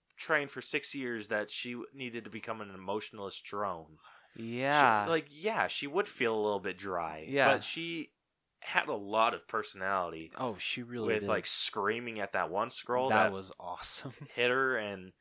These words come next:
Speaker 1: just her sassiness.
Speaker 2: Yeah. Her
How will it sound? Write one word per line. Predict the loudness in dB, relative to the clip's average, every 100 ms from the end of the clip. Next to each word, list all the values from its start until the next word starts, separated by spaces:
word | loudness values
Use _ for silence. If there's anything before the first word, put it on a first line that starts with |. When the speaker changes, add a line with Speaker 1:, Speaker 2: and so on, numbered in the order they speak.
| _ _ _ _
Speaker 1:
just | -8 -4
her | -4
sassiness. | -4 -4 2 2 2 -2 -10 -10 -8 -4
Speaker 2:
Yeah. | -2 -2 -4 -10
Her | -4 2 6 6 4